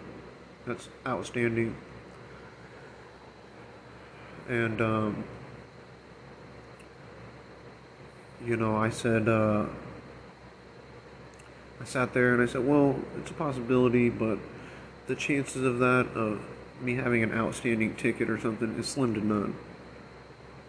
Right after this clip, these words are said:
So I was like, "Eh, it is what it is. If they come back with a warrant and wanna put me in jail, fine."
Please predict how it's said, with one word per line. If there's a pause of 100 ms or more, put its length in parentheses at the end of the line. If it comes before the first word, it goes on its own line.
(140)
So
I
was
like,
"Eh,
it
is
what
it
is.
If
they
come
back
with
a
warrant
and
wanna
put
me
in
jail,
fine."